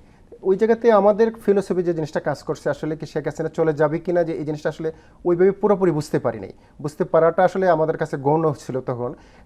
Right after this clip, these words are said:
কারণ হচ্ছে কি আমাদের মানে ওই যে আইডিওলজির জায়গায় বা আমাদের যদি বলেন যে মানবিকতার জায়গায়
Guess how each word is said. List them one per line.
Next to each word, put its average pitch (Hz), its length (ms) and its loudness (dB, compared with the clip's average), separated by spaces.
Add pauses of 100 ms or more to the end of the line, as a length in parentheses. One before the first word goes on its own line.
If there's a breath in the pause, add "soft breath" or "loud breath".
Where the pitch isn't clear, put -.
কারণ 156 180 2
হচ্ছে 175 180 -2
কি 185 140 -2
আমাদের 180 500 -2
মানে 170 220 -4
ওই 139 80 -2
যে 135 100 -4
আইডিওলজির 170 560 4
জায়গায় 135 320 2
বা 147 160 2
আমাদের 151 320 -2
যদি 160 240 -4 (220)
বলেন 139 420 -4
যে 143 120 -2
মানবিকতার 165 680 2
জায়গায় 135 380 0